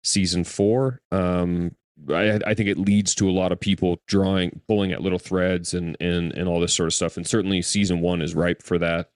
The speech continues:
That, you know, it's, it, it, it is directly rooted in specific texts and, and other pieces of media that have existed for some time.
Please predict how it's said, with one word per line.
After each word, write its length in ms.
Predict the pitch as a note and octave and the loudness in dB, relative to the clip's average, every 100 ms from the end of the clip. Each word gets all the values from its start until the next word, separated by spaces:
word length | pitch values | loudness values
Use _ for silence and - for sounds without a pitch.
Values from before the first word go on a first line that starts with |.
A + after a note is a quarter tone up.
| - | -14
That, 220 | F2 F#2+ | -6 -2
you 100 | F#2+ | 0
know, 140 | F2 | 0
it's, 180 | E2 - | -2 -4
it, 200 | F2 E2 _ _ _ _ _ - | -6 -6 _ _ _ _ _ -14
it, 140 | D2+ - - | -14 -14 -12
it 220 | - G2+ | -2 0
is 120 | F#2+ | 0
directly 520 | - F2 F2 - F#2 | 0 0 0 0 0
rooted 480 | E2+ F2+ F2+ F2 E2+ - | 2 2 2 0 -2 -2
in 440 | F2 E2+ E2 E2+ - _ _ _ _ _ _ | -2 0 -2 -6 -10 _ _ _ _ _ _
specific 640 | - - G2+ - F#2 E2+ - | -2 0 0 0 0 -2 -4
texts 720 | - F2 - - - - - D2+ | -4 -4 -2 -6 -6 -8 -8 -2
and, 320 | F2+ E2+ E2 _ D#2+ | -2 -2 -4 _ -2
and 320 | F2 E2+ E2 | 0 0 0
other 240 | F#2 F2+ F2 | 0 0 -2
pieces 440 | - F#2+ F#2+ E2+ | -4 -4 -2 -4
of 140 | E2 | -4
media 480 | F2 F#2 G2+ G#2+ G#2+ | 0 0 2 2 2
that 160 | G#2 F2 | 0 -4
have 120 | E2+ | -4
existed 460 | F2 G2 G2 G2+ F2 | -4 -2 -2 -4 -4
for 100 | F#2 | -4
some 260 | - F#2 | 0 0
time. 400 | F2+ G2 G2+ G2+ | 0 -2 -2 -4